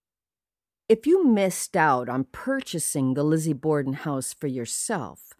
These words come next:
not to worry. Maplecroft is up for sale. Lizzie and Emma moved there after Lizzie's trial, and Lizzie remained for the rest of her life.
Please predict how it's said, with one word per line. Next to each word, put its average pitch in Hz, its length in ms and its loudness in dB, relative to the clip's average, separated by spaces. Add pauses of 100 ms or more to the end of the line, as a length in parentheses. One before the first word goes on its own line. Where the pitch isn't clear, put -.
(320)
not 254 380 -2
to 214 120 -4
worry. 202 560 -4 (680)
Maplecroft 185 1040 0
is 160 220 -2
up 139 220 -2
for 214 80 -6
sale. 196 560 -6 (880)
Lizzie 214 340 10
and 180 220 2
Emma 226 300 0
moved 175 320 0
there 196 340 -2
after 139 380 -4
Lizzie's 151 420 -2
trial, 190 560 -10 (320)
and 175 180 2
Lizzie 175 280 2
remained 196 560 2
for - 140 -8
the 156 120 0
rest 147 300 -2
of 151 80 -6
her 165 120 0
life. 123 440 -6